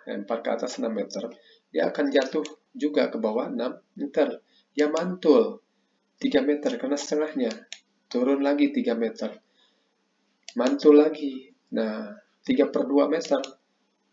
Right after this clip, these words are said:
Turun lagi tiga per dua meter atau satu setengah meter. Jadi terus ya, sampai akhirnya dia berhenti. Nah, kalau kita tuliskan ilustrasinya,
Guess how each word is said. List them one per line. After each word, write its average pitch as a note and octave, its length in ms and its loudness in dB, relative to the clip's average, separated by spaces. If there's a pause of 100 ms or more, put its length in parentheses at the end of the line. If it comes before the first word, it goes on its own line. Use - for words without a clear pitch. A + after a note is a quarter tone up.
Turun B2 340 0
lagi B2+ 380 -2
tiga A2 320 -2
per G#2+ 160 -10
dua G#2+ 160 -4
meter G#2+ 320 -6
atau - 160 -6
satu - 240 -4
setengah G#2 320 -4
meter. A2 280 -6 (640)
Jadi C3+ 240 0
terus G3+ 480 2
ya, C3 160 4 (400)
sampai A#2 480 0
akhirnya C3 360 0
dia B2 200 2
berhenti. B2+ 640 -2 (400)
Nah, A2 160 -8
kalau A#2 240 4
kita A2+ 240 -2
tuliskan C3+ 520 2
ilustrasinya, A2 760 0